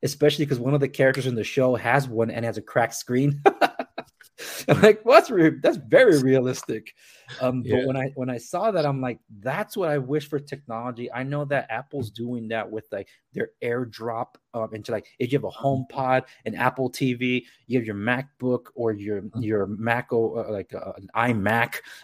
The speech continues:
Speaker 1: um,
Speaker 2: Mm-hmm.
Speaker 1: your phone, your tablet, your watch. If you have 'em all in Wi-Fi,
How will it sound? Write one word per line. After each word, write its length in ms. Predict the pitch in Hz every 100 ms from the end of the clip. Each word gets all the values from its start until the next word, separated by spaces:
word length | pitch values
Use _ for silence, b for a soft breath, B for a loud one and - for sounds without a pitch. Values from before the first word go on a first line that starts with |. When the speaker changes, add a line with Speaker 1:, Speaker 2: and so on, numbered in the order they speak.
| -
Speaker 1:
um, 240 | - 101 101
Speaker 2:
Mm-hmm. 140 | 101
Speaker 1:
your 140 | 101
phone, 560 | 95 - - 120 123 127
your 120 | 101
tablet, 540 | - - 123 127 127 101
your 140 | 98
watch. 420 | 95 110 139 147 B B
If 120 | 120
you 80 | 131
have 200 | 143 185
'em 140 | 156 -
all 260 | - 170 190
in 60 |
Wi-Fi, 680 | 104 98 139 220 - 80 76